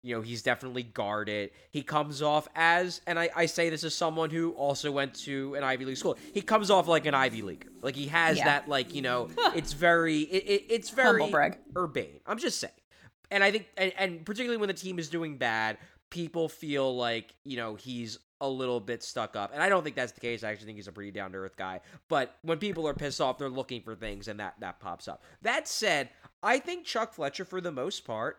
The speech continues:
Speaker 1: in his public availabilities, has been pretty forthright and honest about where the team stands in that moment. This was one of the first times where he really came
Speaker 2: Mm.
Speaker 1: across as just, like, straight up lying.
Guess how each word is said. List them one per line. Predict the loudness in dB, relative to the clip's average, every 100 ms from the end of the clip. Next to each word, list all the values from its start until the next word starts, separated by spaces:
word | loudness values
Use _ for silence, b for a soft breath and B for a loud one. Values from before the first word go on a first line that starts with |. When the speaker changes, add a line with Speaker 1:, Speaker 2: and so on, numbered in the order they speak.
| -8
Speaker 1:
in | -8 -6
his | -6 -6 -8 -12 _ _ _ _
public | -6 -4 -4 -4
availabilities, | -2 -2 0 0 0 0 -2 -6 b b b -2
has | 2 2 0
been | -4 -4 -4 -8
pretty | -10 -6 -4 -6
forthright | -12 -10 -8 -8 -4 -4 -2
and | -6 -2
honest | 0 2 0 -4 -8 -12 b b
about | 0 2 2 0
where | 0 2 2 0 -2 -6 -6
the | -6
team | -6 -8 -6 -6 -8 -10 -16 -14
stands | -12 -6 -2 -2 -4 -6 -10 -16 -20 _ -10
in | -8 -6
that | -8 -10 -16
moment. | -18 -18 _ _ _ _ _ _
This | 2 2 2
was | 0
one | 2 2
of |
the | 0
first | 0 0 2
times | 0 0
where | -2 -6
he | -8
really | -6 -2 0
came | 2 2
Speaker 2:
Mm. | 2
Speaker 1:
across | -2 -2 -4 -6
as | -8
just, | -10 -4
like, | -4 -4 -10 _ -8
straight | -6 -2 2 4 4
up | 2 -2
lying. | -10 -8 -10 -12